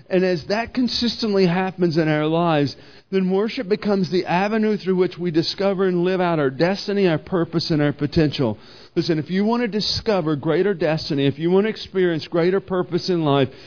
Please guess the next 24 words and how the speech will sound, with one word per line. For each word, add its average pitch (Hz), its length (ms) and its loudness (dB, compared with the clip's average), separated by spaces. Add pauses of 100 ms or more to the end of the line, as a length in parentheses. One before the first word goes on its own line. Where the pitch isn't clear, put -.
(180)
and 151 120 0
if 156 120 -2
you 202 160 -2
want 208 180 0
to 208 80 0
live 196 300 0
out 180 320 -2
greater 175 320 0
potential 170 580 0
in 151 120 0
your 147 140 2
life, 143 360 0
then 143 140 -4
hear 170 220 0
me, 151 260 0
friends, 131 440 -2
worship 139 560 -4
is 123 200 -6
the 117 100 -8
way. 104 420 -8 (1600)
Greater 131 300 2
purpose, 143 640 -4 (880)
greater 135 320 2
destiny, 123 720 0